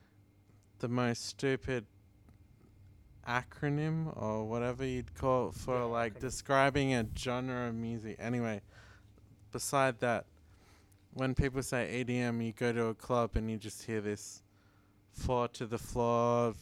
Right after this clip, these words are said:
Speaker 1: beats. It's so boring and it's predictable, blah, blah, blah. When you come to Jay Dilla's music,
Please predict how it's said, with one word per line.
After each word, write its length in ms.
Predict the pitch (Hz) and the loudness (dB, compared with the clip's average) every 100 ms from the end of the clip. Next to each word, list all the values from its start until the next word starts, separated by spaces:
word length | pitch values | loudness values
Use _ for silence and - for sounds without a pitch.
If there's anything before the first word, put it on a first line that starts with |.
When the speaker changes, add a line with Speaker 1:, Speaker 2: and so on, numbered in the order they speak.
| - _ _ - - 110 | -16 _ _ -20 -16 -6
Speaker 1:
beats. 600 | 127 120 117 113 - - - _ - - - _ _ - | 0 0 0 -4 -10 -16 -18 _ -20 -20 -20 _ _ -10
It's 160 | 120 - | -6 0
so 260 | 143 135 110 - | 4 4 4 -2
boring 640 | 123 120 123 123 120 123 120 | 2 4 6 4 4 2 2
and 120 | 113 | 0
it's 240 | 107 95 | -2 -6
predictable, 800 | - 120 104 117 - 117 120 113 | -4 -4 -2 -4 -4 -4 -2 -2
blah, 240 | 104 117 113 | 0 0 2
blah, 140 | 113 | 0
blah. 240 | 107 113 107 - - - _ | 0 0 -2 -8 -20 -20 _
When 160 | - 131 | -2 0
you 80 | 127 | 0
come 240 | - 123 | 0 -2
to 140 | 120 104 | -2 -6
Jay 320 | - 120 110 | 0 0 0
Dilla's 460 | 123 117 117 113 - | 0 2 2 0 -4
music, 340 | 123 117 110 | -4 -2 -4